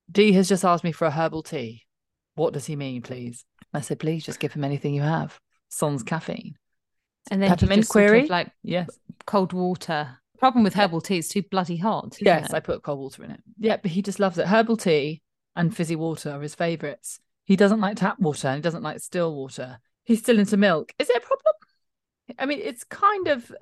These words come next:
Speaker 1: you know, it's, it's worth taking the piss out of, isn't it, when you go around to someone's house and, you know, your,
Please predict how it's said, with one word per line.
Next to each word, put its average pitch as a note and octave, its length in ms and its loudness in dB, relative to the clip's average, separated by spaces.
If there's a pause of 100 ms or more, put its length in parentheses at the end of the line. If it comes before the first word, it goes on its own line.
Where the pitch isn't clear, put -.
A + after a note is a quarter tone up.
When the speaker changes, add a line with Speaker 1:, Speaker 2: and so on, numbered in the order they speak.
(120)
Speaker 1:
you B3+ 160 -2
know, D3+ 320 -2
it's, - 340 -16
it's A#3+ 160 -8
worth D4 180 4
taking A3+ 200 -2
the G3 60 0
piss B3+ 200 -2
out B2 200 -10
of, C#3+ 80 -6
isn't F#3+ 180 -4
it, F2 100 -12
when C3+ 80 -8
you C3 80 -8
go C#3+ 80 -2
around C3+ 140 -6
to - 60 -14
someone's C3 220 -8
house D3+ 320 -6
and, C#3+ 220 -10 (160)
you - 140 -12
know, - 160 -12 (640)
your, F3+ 180 0